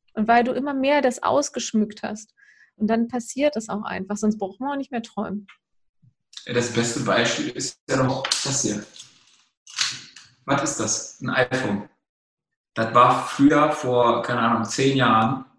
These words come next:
Speaker 2: das war nur bei Steve Jobs im Kopf. Das war ein Gedanke.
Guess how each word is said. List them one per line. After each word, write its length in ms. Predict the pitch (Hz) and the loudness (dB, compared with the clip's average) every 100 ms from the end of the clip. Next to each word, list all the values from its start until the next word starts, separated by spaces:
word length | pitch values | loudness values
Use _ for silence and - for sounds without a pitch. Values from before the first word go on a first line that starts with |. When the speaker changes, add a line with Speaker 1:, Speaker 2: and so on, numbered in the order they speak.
| _ - | _ -12
Speaker 2:
das 180 | 113 - | -6 2
war 200 | 120 135 | 4 6
nur 100 | 131 | 4
bei 120 | 120 | 2
Steve 300 | 120 - 139 | 0 0 -4
Jobs 360 | - 123 123 - | 0 0 2 -2
im 100 | 131 | -4
Kopf. 300 | 156 - - _ _ _ | -4 -4 -14 _ _ _
Das 140 | - 107 | -12 -2
war 160 | 117 | 0
ein 60 | 117 | 2
Gedanke. 560 | 117 131 135 - - | 0 0 0 -2 -6